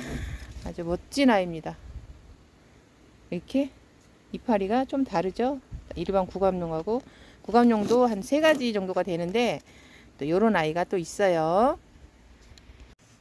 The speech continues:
크로코다일이 꽃 보세요. 아우, 귀엽게 깜찍깜찍하게 나왔죠? 사이즈는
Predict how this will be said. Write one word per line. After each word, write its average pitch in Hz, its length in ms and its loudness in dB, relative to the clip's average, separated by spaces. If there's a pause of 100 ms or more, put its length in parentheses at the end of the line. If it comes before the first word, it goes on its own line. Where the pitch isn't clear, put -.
(140)
크로코다일이 233 720 -2
꽃 349 220 -6
보세요. 220 420 -4 (160)
아우, 349 480 -6
귀엽게 220 420 -2
깜찍깜찍하게 370 960 -4
나왔죠? 202 720 -2 (340)
사이즈는 202 720 -2